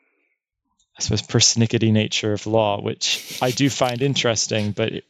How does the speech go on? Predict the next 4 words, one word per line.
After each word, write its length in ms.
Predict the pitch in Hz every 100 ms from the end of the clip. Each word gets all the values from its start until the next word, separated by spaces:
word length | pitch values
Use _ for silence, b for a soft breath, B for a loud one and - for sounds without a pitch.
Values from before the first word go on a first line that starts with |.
| _
it 120 | 120
is 440 | 117 110 95 - - b b b b b _ _ _ _ _ _ _ _ _ _ _ _
an 100 | 127
adjustment. 880 | 120 101 117 - - 113 98 - -